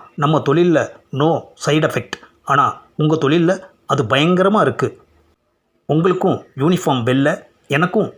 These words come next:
யூனிஃபார்ம் வெள்ளை. நீங்க எம் பி பி எஸ், நான் எஸ் எஸ் எல் சி. ரெண்டுமே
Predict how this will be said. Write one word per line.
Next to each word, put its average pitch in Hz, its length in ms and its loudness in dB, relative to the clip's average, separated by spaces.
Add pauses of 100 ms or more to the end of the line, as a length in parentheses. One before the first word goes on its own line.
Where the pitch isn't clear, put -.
(140)
யூனிஃபார்ம் 147 380 0
வெள்ளை. 120 220 2 (420)
நீங்க 135 260 0 (440)
எம் 139 100 -2
பி 196 140 2
பி 139 160 0
எஸ், 196 120 -4 (340)
நான் 123 200 0 (320)
எஸ் 143 140 0
எஸ் - 120 0
எல் 127 140 -4
சி. 131 100 -2 (1300)
ரெண்டுமே 147 440 0